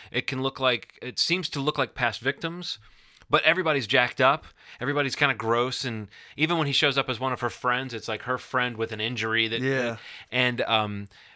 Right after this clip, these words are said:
Speaker 1: uh, I like what the guy said about it, too, is that, you know, 'cause he's showing her that this thing is just gonna be walking up, walking after you. He says, uh, "It's very slow, but it's not stupid."
Speaker 2: Yeah.
Speaker 1: Um, so, like, don't go into a place where you don't have an exit.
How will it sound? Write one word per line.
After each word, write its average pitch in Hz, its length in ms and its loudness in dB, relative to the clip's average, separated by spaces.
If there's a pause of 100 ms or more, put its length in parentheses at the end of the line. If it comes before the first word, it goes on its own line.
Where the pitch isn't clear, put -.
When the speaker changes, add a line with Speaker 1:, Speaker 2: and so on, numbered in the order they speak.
(140)
Speaker 1:
uh, 107 260 4
I 120 80 6
like 131 220 6
what 135 120 -2
the 123 60 -4
guy 123 140 2
said 135 200 0
about 107 260 2
it, 101 100 -8
too, 156 200 0
is 113 140 -2
that, 117 180 -4
you 123 80 -6
know, 110 100 -2
'cause 113 160 -6
he's 113 100 -4
showing 131 320 0
her 101 100 -6
that 101 220 -6
this - 160 -6
thing 117 160 -4
is 95 100 -4
just 101 140 -4
gonna 110 140 -6
be 98 100 -10
walking 104 400 0
up, 107 240 -2
walking 107 320 -4
after 113 280 -6
you. 98 120 -6
He 101 80 -8
says, 107 380 0 (540)
uh, 98 300 0
"It's 117 220 -4
very 143 200 2
slow, 139 340 2
but 120 120 -2
it's - 140 -6
not 107 140 -6
stupid." - 500 -4 (100)
Speaker 2:
Yeah. 123 240 0 (380)
Speaker 1:
Um, 98 380 -6 (100)
so, 110 340 -2
like, 101 340 -6
don't 127 280 0
go 120 120 -2
into 120 140 -6
a 113 60 -6
place 120 240 -4
where 117 40 -6
you 110 80 -4
don't 113 140 -2
have 110 160 -2
an 104 60 -6
exit. 101 420 -4